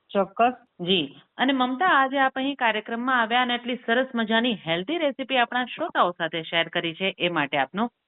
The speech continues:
Speaker 2: ખૂબ ખૂબ આભાર.
Speaker 1: ભૂમિ, મને પણ આભાર માનવાનું અહીંયા મન થાય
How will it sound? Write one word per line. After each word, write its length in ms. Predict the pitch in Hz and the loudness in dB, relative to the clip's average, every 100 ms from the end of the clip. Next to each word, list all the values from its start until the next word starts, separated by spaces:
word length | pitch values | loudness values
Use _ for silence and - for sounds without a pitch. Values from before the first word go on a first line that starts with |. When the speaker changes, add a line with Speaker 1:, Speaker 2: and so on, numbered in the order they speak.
| - | -8
Speaker 2:
ખૂબ 120 | 370 | -8
ખૂબ 200 | 359 359 | -4 2
આભાર. 360 | 285 240 233 233 - _ _ _ _ _ _ - | 2 4 2 2 -4 _ _ _ _ _ _ -4
Speaker 1:
ભૂમિ, 380 | 208 233 269 240 | 2 4 6 6
મને 320 | 214 208 240 | 6 6 4
પણ 440 | 220 - 247 254 | 0 0 4 6
આભાર 540 | 262 - 196 196 214 233 | 4 2 2 4 4 6
માનવાનું 500 | 240 233 240 247 254 | 6 6 6 4 4
અહીંયા 220 | 226 226 | 4 6
મન 280 | 226 202 226 | 6 6 4
થાય 360 | - 262 180 | 2 2 2